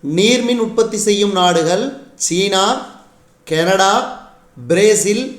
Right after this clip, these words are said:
அமெரிக்கா, ரஷ்யா, இந்தியா, நார்வே, ஜப்பான்.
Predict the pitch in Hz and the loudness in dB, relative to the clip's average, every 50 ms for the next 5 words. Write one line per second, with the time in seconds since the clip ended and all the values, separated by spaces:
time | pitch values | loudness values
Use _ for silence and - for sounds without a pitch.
0 | - - - _ _ _ _ _ - 139 160 180 214 220 214 220 214 - - 185 | -20 -20 -20 _ _ _ _ _ -6 -4 -2 0 2 2 2 0 -2 -4 -2 0
1 | 190 202 233 262 - - - - - - 135 127 135 156 165 160 - - - 196 | 2 2 2 0 0 -4 -10 -16 -18 -18 -12 -8 -4 -2 -2 -2 -2 -2 -2 0
2 | 196 196 214 254 269 277 - - - - - 135 143 165 175 190 180 190 180 180 | 2 2 2 2 0 -2 -8 -14 -18 -18 -14 -8 -6 -6 -4 -4 -4 -2 0 2
3 | 185 180 170 143 127 117 - - - - - _ _ _ _ _ _ _ _ _ | 2 4 2 2 -2 -4 -10 -14 -20 -20 -20 _ _ _ _ _ _ _ _ _
4 | _ _ _ - 135 143 160 175 196 214 214 196 190 196 220 269 302 - - - | _ _ _ -10 -6 -4 0 2 2 2 2 2 2 2 2 2 0 -2 -8 -16
5 | - 120 113 156 160 165 165 - - 180 175 170 151 135 | -18 -8 -4 -2 0 0 -2 0 0 2 2 2 0 -2